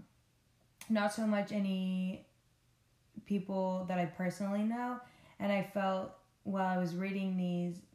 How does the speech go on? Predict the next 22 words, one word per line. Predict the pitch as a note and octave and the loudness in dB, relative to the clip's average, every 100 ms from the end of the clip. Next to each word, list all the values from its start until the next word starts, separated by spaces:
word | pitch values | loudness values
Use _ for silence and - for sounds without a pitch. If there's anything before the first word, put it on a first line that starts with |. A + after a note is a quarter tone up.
| - C#4 - | -20 -18 -4
pretty | G#3+ G#3+ | 0 0
early | F#3+ F#3 F3+ | 0 0 0
on, | F3 E3+ F3 - _ - | 0 0 -4 -12 _ -6
I | F#3 F3+ F3+ | -2 -2 -2
felt | F#3 F3 F3 - - _ _ - - | -2 0 0 -4 -10 _ _ -18 -6
like, | F#3 D#3+ - - G3+ - _ _ - | -4 -4 -6 -12 -12 -12 _ _ -6
uh, | F#3 F3 F3 | -2 -2 -2
in | F#3+ | 0
my | F3+ E3 | 0 2
heart | F3 F3 - | 0 0 0
that | F3 | 0
I | F3 | 2
needed | E3+ E3 E3 | 0 0 -4
to | - E3 | -6 -6
post | F3 E3+ E3+ | -4 -2 -2
something, | F3+ - F#3 F#3 F3+ - - - | -4 -4 -2 -2 -4 -10 -20 -10
um, | F#3 F3+ E3 | -2 0 0
myself, | E3+ - A#3+ B3+ B3 - - - - _ - | -4 0 2 2 -2 -8 -20 -20 -20 _ -2
and | G3+ F#3+ F3+ F3+ | 0 2 0 0
not | F#3 F#3 | 0 0
just | G3 F#3+ F#3 - F#3+ | -2 -2 -4 -12 -4
the | F#3 F3+ F3 | 2 2 2